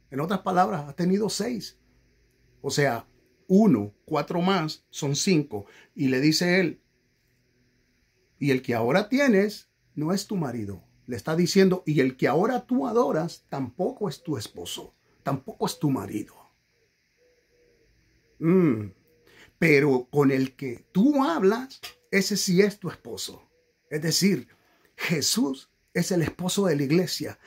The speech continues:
Y Jesús le está diciendo a ella que él es el esposo, no los seis que ella estaba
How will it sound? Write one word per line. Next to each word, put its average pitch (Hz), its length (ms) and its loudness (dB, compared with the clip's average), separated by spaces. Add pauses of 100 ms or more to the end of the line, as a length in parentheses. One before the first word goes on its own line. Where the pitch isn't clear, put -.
(160)
Y 156 120 -4
Jesús 165 280 -2
le 190 60 2
está 196 220 -4
diciendo 202 500 0
a 165 100 -2
ella 139 380 2 (300)
que 160 320 2
él 233 100 2
es 202 180 -2
el 170 140 0
esposo, - 720 -6 (800)
no 170 520 6
los 180 300 2
seis 220 460 -2
que 160 260 -4
ella 175 240 0
estaba 165 580 -6